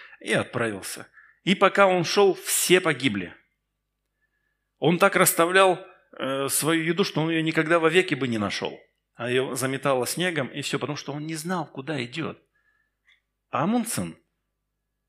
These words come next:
он долгое время до этого уже был во льдах. Поэтому он уже был подготовлен, он знал, что это такое. Он выходил на китобойных суднах, он пит-,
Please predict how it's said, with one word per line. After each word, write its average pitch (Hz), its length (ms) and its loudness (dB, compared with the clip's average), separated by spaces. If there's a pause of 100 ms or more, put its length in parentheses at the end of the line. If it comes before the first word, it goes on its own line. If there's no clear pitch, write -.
(100)
он 165 460 -2
долгое 160 440 4
время 160 320 2
до 147 240 0
этого 151 240 -2
уже 143 400 0
был 139 300 4
во 107 180 0
льдах. 98 540 -4 (1040)
Поэтому 139 380 2
он 151 160 0
уже 156 300 2
был 175 320 6
подготовлен, 151 960 0
он 139 160 -2
знал, 175 380 2
что - 280 -4
это 139 220 -2
такое. 101 460 -4 (400)
Он 143 180 0
выходил 147 680 0 (280)
на 123 140 -4
китобойных 131 720 -2
суднах, - 680 -10
он 156 380 -4
пит-, 143 220 -4